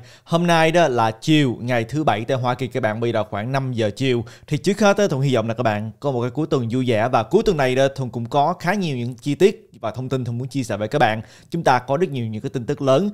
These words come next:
Và hôm qua đó thì, à, Thuận không có thời gian để làm video, cho nên hôm nay Thuận sẽ cố gắng chia sẻ tất cả những thông tin để các bạn nắm bắt được tình hình. Thì đầu tiên hết, chúng ta cũng sẽ nói về cái thông tin liên quan đến Chủ tịch John Powell. Hôm qua đã nói gì các bạn? Và một lần nữa, Chủ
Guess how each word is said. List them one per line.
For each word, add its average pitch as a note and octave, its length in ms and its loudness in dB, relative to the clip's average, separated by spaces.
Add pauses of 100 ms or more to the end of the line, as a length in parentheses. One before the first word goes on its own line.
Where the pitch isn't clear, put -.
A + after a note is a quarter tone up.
(220)
Và C3 100 2
hôm D3 180 0
qua C3+ 260 6
đó C#3+ 200 0
thì, B2+ 160 -2
à, G#2+ 100 0
Thuận G#2+ 200 -6
không C3 220 -6
có C3+ 100 -4
thời C3+ 120 -4
gian A2+ 160 -2
để A2+ 60 -8
làm G#2 180 -6
video, A2+ 280 0
cho A2+ 120 -4
nên - 20 -4
hôm A#2+ 100 -4
nay G#2 180 -2
Thuận G2+ 160 -12
sẽ G#2 200 -10
cố C3+ 140 -4
gắng C3 200 -4
chia C3 200 -6
sẻ G#2+ 180 -6
tất - 200 -10
cả A2 140 -2
những G#2+ 180 -8
thông B2 180 -8
tin B2+ 180 0 (300)
để B2 100 -6
các C3+ 80 -2
bạn A#2+ 220 -2
nắm B2+ 120 -4
bắt E3 140 0
được A#2+ 160 -6
tình A#2+ 140 -4
hình. A#2 240 -4 (320)
Thì C3+ 200 -2
đầu C#3+ 280 4
tiên E3 180 2
hết, F3 180 2
chúng E3+ 100 -4
ta C#3 120 2
cũng B2+ 200 -6
sẽ B2+ 160 -4
nói C3 240 -2
về B2 220 0
cái C3 200 -6
thông C#3+ 240 -4
tin C#3 200 -2
liên B2 220 -4
quan A2 320 0
đến A2 260 -2
Chủ C3 100 -6
tịch A2+ 160 -4
John G#2+ 220 -4
Powell. A#2+ 380 2
Hôm A#2+ 240 -4
qua B2+ 100 6
đã B2 60 -2
nói B2+ 160 -2
gì A#2+ 140 -2
các C#3 120 0
bạn? A2+ 300 0
Và A#2 220 2
một A2+ 200 -4
lần C3+ 240 2
nữa, C3 300 0 (180)
Chủ D3 100 -6